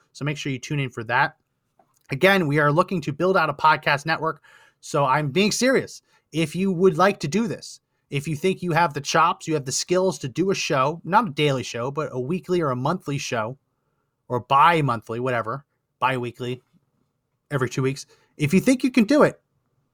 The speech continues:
apply. Send an email to info at conservative dash daily dot com.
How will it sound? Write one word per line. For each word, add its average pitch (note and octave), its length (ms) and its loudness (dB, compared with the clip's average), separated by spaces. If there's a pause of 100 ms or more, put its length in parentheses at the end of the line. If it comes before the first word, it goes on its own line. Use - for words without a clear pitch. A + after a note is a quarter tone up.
(960)
apply. A3 340 4 (680)
Send A#3+ 220 4
an B3 60 2
email A3+ 220 6
to F3 140 4
info F#3 480 2
at D#3+ 240 2
conservative D#3 640 -2
dash D3 360 2
daily C#3+ 300 -2
dot B2 220 -2
com. A2 280 -6